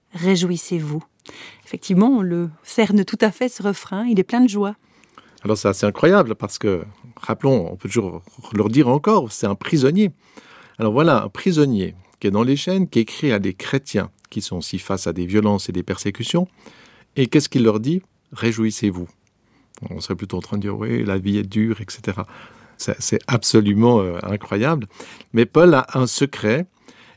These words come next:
Speaker 2: Et on peut se dire, mais pourquoi il se réjouit ? Pas de sa nourriture qui doit être vraiment infecte, pas de ses chaînes, pas de ses barreaux, pas de son lit, de sa vieille couche, et cetera. Non, il, son secret, il est habité par l'Esprit de Dieu. Alors son corps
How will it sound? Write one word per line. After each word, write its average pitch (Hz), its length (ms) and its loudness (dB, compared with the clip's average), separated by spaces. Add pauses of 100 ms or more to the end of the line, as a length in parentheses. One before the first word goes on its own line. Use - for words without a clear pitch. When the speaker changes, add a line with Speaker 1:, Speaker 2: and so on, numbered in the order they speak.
Speaker 2:
Et 117 340 2
on 110 100 -4
peut 110 140 -8
se 123 60 -4
dire, 143 60 0
mais 95 400 -2
pourquoi - 220 -2
il 113 80 4
se - 80 -8
réjouit ? 120 380 2
Pas 107 160 0
de - 80 -10
sa 113 100 2
nourriture 117 500 0
qui 107 120 -4
doit 104 160 2
être 101 100 0
vraiment 113 420 2
infecte, 147 520 -2
pas 107 200 0
de 104 140 -4
ses 113 220 -4
chaînes, 127 340 -2
pas 110 120 2
de 101 100 -4
ses 113 100 0
barreaux, 117 400 0
pas 107 160 2
de 98 220 -2
son 101 260 -4
lit, 113 240 0
de 113 60 -8
sa 107 100 -4
vieille 110 220 -2
couche, 131 240 -2
et 98 60 -4
cetera. 123 380 -2 (580)
Non, 117 220 2 (160)
il, 139 220 -8
son 107 180 -6
secret, 131 460 -2
il 107 140 0
est - 20 4
habité 120 460 -2
par 98 280 -4
l'Esprit 107 380 -2
de 98 140 -2
Dieu. 92 220 -6 (600)
Alors 101 180 0
son 113 180 2
corps 107 420 2